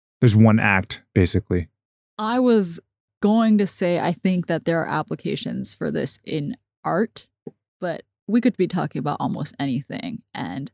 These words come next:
Speaker 2: with a little bit of a leap of imagination, it could be applied to fine art and visual arts projects. But I suppose what I mean, and this is something that comes up with my students, is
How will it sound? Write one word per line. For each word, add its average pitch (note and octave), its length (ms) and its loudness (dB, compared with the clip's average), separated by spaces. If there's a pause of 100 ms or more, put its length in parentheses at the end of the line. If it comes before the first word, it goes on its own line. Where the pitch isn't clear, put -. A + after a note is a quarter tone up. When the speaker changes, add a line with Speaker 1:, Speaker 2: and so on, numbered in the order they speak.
(160)
Speaker 2:
with F#3 200 -2
a E3+ 80 0
little E3 240 -2
bit D3+ 240 -4
of D3 100 -6
a - 60 -4
leap D3+ 260 -6
of C#3+ 120 -8
imagination, A2 920 -8
it - 120 -12
could F3 160 -8
be A2+ 140 -6
applied - 460 -10
to - 380 -10 (1000)
fine D3+ 240 -10
art C3 280 -8
and D#3+ 120 -6
visual D3 360 -6
arts - 280 -6
projects. - 600 -6 (280)
But A#3 80 2
I B3 60 6
suppose A3+ 640 2 (640)
what G3 160 0
I F3+ 100 0
mean, F#3 600 2 (440)
and F#3 140 0
this F3+ 140 0
is F3 100 2
something D#3 360 -2
that D#3 160 -4
comes D#3+ 280 -2
up D3+ 200 -4
with D#3+ 200 -4
my D3 120 0
students, F3+ 540 2
is D#3+ 280 0